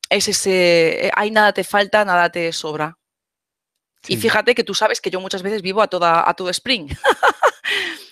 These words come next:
Speaker 1: A todo sprint, pero busco mis momentos de quietud, eso siempre. Siempre, porque cuando noto que me cargo,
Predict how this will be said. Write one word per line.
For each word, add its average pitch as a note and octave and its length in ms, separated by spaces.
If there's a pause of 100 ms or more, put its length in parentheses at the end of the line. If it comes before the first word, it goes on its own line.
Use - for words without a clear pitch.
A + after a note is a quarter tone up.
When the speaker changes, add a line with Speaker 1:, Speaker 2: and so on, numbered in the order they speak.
(140)
Speaker 1:
A F#3+ 100
todo A3 160
sprint, G#3+ 540
pero F4+ 480
busco A3+ 440
mis B3+ 280
momentos G3 360
de G3 80
quietud, E3 320 (140)
eso A3+ 160
siempre. D3+ 460 (1300)
Siempre, C4 420
porque G#3 200
cuando F3+ 200
noto F#3 180
que A3+ 80
me A3 100
cargo, D4 420